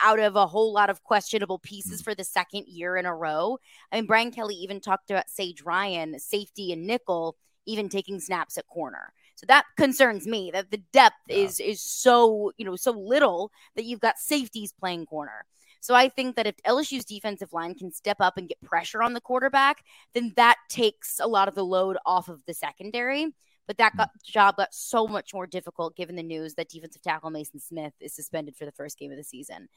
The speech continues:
Speaker 1: So if Florida State's offensive line can protect the quarterback and the defensive line is gonna have to do a lot more work, I'm not sure how many battles the secondary is able to win against Florida State's experienced and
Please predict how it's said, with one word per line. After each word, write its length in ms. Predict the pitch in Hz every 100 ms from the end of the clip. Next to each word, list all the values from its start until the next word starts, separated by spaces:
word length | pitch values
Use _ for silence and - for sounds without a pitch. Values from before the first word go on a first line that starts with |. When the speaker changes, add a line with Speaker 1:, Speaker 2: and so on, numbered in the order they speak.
| _ _
Speaker 1:
So 140 | - 190
if 60 |
Florida 320 | - 247 277 285
State's 640 | - 240 220 - _ - -
offensive 560 | 208 208 214 208 208 165
line 480 | 175 170 175 202 196 _ _ -
can 160 | 208 -
protect 560 | 202 185 - 190 -
the 100 | 208
quarterback 600 | 196 165 170 185 196 202 208
and 80 | 185
the 60 |
defensive 540 | 156 185 185 208 208 190
line 180 | 190
is 80 | 190
gonna 140 | 175 165
have 220 | 170 175
to 60 |
do 140 | 165 175
a 20 |
lot 260 | 170 175 180
more 180 | 175
work, 400 | 151 156 185 - _ _ _ -
I'm 160 | 220
not 180 | 220 220
sure 160 | - 190
how 120 | 180
many 180 | 180 170
battles 340 | 170 165 165
the 80 | 160
secondary 560 | - 170 - 151 151 151
is 100 | 160
able 180 | 160 160
to 60 |
win 240 | 147 165 156
against 320 | 156 151 -
Florida 240 | 185 170
State's 360 | - 180 165 -
experienced 720 | - - 196 185 165 160 - -
and 200 | 214 202